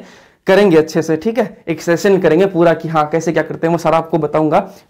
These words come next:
सारा अपना एक्सपीरियंस पूरा शेयर करूंगा। तो पहले अपन पढ़ लेते हैं, उसके बाद में सारी बातें करेंगे। तो ये थोड़ी सी वीडियो थी, अब मिलते हैं नेक्स्ट लेक्चर के अंदर मिलेंगे। तब तक के लिए अच्छे से पढ़ते रहो,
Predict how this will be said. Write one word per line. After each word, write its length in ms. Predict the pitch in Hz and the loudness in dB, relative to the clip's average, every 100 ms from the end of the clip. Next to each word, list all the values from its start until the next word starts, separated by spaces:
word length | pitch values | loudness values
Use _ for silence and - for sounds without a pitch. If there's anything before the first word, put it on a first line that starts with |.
| - | -2
सारा 160 | 156 | -2
अपना 280 | 156 - 160 | 0 0 2
एक्सपीरियंस 480 | 151 - 190 202 190 | 0 -2 0 0 0
पूरा 180 | 170 160 | 0 0
शेयर 200 | 170 160 | 0 -2
करूंगा। 280 | 151 160 | -2 -2
तो 100 | 214 | -2
पहले 200 | - 160 | 0 2
अपन 160 | 180 233 | 2 0
पढ़ 160 | - 160 | -2 0
लेते 240 | 156 156 | 0 -2
हैं, 60 | 208 | -6
उसके 200 | 196 185 | -2 0
बाद 220 | 151 151 | 0 0
में 60 | 165 | -2
सारी 180 | 156 | -2
बातें 220 | 151 143 151 | -2 -2 -4
करेंगे। 220 | 147 147 147 - - _ | -2 -4 -8 -20 -20 _
तो 320 | 226 226 220 | 4 6 6
ये 100 | 220 220 | 4 0
थोड़ी 120 | 196 190 | 0 0
सी 80 | |
वीडियो 200 | 180 156 | 0 0
थी, 220 | 156 247 - _ _ - | -2 -4 -10 _ _ -6
अब 80 | |
मिलते 220 | 165 175 226 | -2 2 2
हैं 60 | |
नेक्स्ट 220 | 208 - | 0 -2
लेक्चर 280 | 175 180 226 | -4 0 2
के 60 | 214 | 4
अंदर 200 | 185 175 | 2 2
मिलेंगे। 260 | 151 165 | 2 -2
तब 840 | 233 - - _ _ _ _ _ 180 | -4 -8 -20 _ _ _ _ _ -2
तक 140 | 180 | 0
के 80 | 190 | 2
लिए 120 | 233 240 - _ | 2 0 -14 _
अच्छे 140 | - | -6
से 100 | 175 | -4
पढ़ते 360 | 180 156 151 202 | -2 -4 0 2
रहो, 200 | 196 | 4